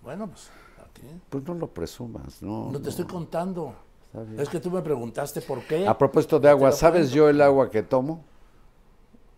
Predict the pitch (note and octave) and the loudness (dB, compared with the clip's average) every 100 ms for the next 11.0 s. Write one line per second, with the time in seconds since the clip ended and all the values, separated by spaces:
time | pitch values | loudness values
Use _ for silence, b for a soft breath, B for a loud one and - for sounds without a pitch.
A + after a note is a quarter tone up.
0 | _ A2+ G#2+ G#2 - C3+ C3 A2+ G2 G2 | _ -4 0 0 2 0 0 -2 -4 -4
1 | G#2+ A2+ A#2 C3 G#2+ G#2+ G#2+ G#2+ - b | -2 -4 -6 -10 -10 -10 -12 -14 -18 b
2 | b b b A#2 C3 C3+ - A2+ b b | b b b -8 -6 -6 -8 -12 b b
3 | b b b b b _ A2+ A2 B2 G#2+ | b b b b b _ -10 -8 -10 -12
4 | G2 F2 G#2+ C#3 C3+ C3+ G2 F#2+ F#2+ F#2 | -12 -10 -10 -10 -12 -14 -14 -12 -14 -16
5 | - C3 C#3 - F2 F#2+ G2+ - A#2+ - | -16 -14 -14 -16 -18 -16 -18 -18 -20 -20
6 | _ b b b b b b _ _ F#2+ | _ b b b b b b _ _ -16
7 | G#2+ A#2 G2+ F2+ F#2+ G2 E2+ E2+ D2+ - | -14 -12 -12 -12 -10 -10 -10 -12 -14 -18
8 | - A#2 A#2 A#2 A#2 G2+ - C#2 C2+ C2+ | -12 -10 -6 -6 -8 -12 -12 -16 -14 -10
9 | C#2+ D#2+ A2+ D3 b b b b _ - | -6 -6 -8 -14 b b b b _ -16
10 | E2 F2 E2+ D#2+ D2 D2 - - - | -10 -8 -8 -8 -10 -14 -20 -20 -20